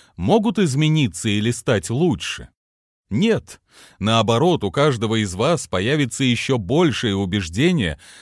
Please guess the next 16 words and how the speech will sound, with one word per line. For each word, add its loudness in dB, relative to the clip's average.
что -2
человек, 2
который 0
говорит 2
такие 0
обидные 0
слова, 0
обманщик. 0
Он 6
не 6
дал 0
вам 2
то, 0
что 0
обещал – -2
любовь. 0